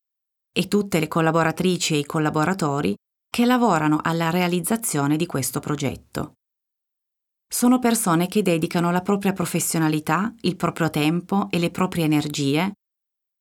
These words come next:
alla promozione della bellezza e alla cura della comunità e che riconoscono questi valori come necessari per la costruzione di un indispensabile nuovo senso di appartenenza e coscienza civile.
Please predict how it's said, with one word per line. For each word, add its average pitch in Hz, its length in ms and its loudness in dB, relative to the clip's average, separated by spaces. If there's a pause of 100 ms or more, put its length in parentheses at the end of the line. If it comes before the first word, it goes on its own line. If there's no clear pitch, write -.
(180)
alla 226 180 4
promozione 233 560 2
della 165 220 0
bellezza 185 760 0
e 185 100 -2
alla 180 200 2
cura 196 260 2
della 165 220 0
comunità 156 600 0 (540)
e 165 60 0
che 170 160 -2
riconoscono 165 640 0
questi 160 320 -2
valori 170 520 0
come 196 240 2
necessari 220 640 0
per 170 140 -2
la 165 100 0
costruzione 196 760 0
di 170 80 0
un 160 100 2
indispensabile 170 1120 0
nuovo 175 320 2
senso 147 420 0
di 160 80 -2
appartenenza 151 920 -2
e - 120 -8
coscienza - 480 -4
civile. - 540 -6